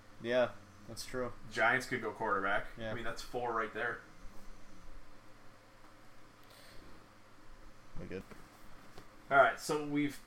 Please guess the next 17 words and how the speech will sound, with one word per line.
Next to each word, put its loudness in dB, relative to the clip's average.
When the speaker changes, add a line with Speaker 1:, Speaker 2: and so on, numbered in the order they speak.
Speaker 2:
talked 10
about 10
teams 0
that 6
are 4
struggling, 4
teams -6
that -2
might 2
be -6
looking -4
for 2
a 4
quarterback. 10
Let's 0
talk 12
about 12